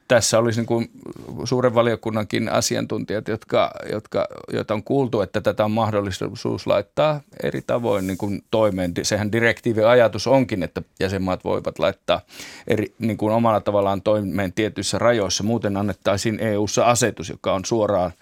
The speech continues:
käypää lainsäädäntöä kaikissa maissa. Mutta tämäkin on siinä mielessä ongelmallinen, että jos meillä tavallaan sitten tämä oikeudellinen toimeenpano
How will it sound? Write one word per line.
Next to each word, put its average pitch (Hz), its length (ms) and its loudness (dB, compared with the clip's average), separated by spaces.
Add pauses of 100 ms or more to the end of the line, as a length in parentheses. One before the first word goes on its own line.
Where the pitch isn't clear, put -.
(320)
käypää 87 400 2
lainsäädäntöä - 840 -2 (100)
kaikissa 98 440 0
maissa. 90 420 -2 (500)
Mutta 107 240 -2 (240)
tämäkin 151 420 4
on 117 80 2
siinä 143 200 0
mielessä 120 300 2
ongelmallinen, 107 680 0
että 101 180 -4
jos 107 80 0
meillä 117 220 2
tavallaan 117 420 4
sitten 117 280 -2
tämä 120 260 2 (420)
oikeudellinen 135 720 4
toimeenpano 107 800 4